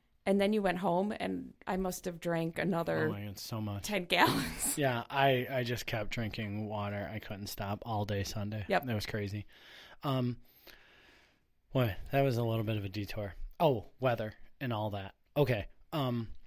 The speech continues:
Speaker 2: so you had run the Many on the Jenny.
Speaker 1: Yep.
Speaker 2: You knew that was a pretty good race.
Speaker 1: Yep.
Speaker 2: Forty miles, nice. Trail methods.
Speaker 1: Yep.
Speaker 2: Both sides of the gorge in Letchworth State Park.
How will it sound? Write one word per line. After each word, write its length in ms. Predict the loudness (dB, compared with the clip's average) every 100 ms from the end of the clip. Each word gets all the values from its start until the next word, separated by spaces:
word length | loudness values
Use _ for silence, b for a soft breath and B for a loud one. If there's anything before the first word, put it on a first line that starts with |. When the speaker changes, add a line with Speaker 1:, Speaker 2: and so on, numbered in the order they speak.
| -18 _ _ _ _ -8
Speaker 2:
so 160 | 2 6
you 160 | 8
had 180 | 8 6
run 240 | 6 2 2
the 60 |
Many 240 | 2 2 2
on 140 | 0
the 40 | -2
Jenny. 360 | -4 -10 -6
Speaker 1:
Yep. 140 | 4 6
Speaker 2:
You 100 | 8
knew 200 | 8 6
that 200 | 4 0
was 180 | -2 -2
a 220 | -4 -6 -8 -2
pretty 200 | 2 2
good 220 | 4 2
race. 360 | 2 -2 -6 0
Speaker 1:
Yep. 200 | 0 0 -6
Speaker 2:
Forty 300 | -6 0 2
miles, 540 | 4 4 4 4 0 -4
nice. 320 | -4 -2 -4 -6 B B -8
Trail 240 | 6 8 8
methods. 720 | 8 6 6 6 4 0 -10 b
Speaker 1:
Yep. 180 | -2 -2 2
Speaker 2:
Both 220 | 4 6
sides 580 | 6 4 6 4 2 0
of 140 | -2
the 80 | -2
gorge 680 | -2 2 6 6 6 4 0
in 120 | -4 -2
Letchworth 380 | -2 0 0
State 300 | 0 -4 -6
Park. 420 | -4 0 0 -2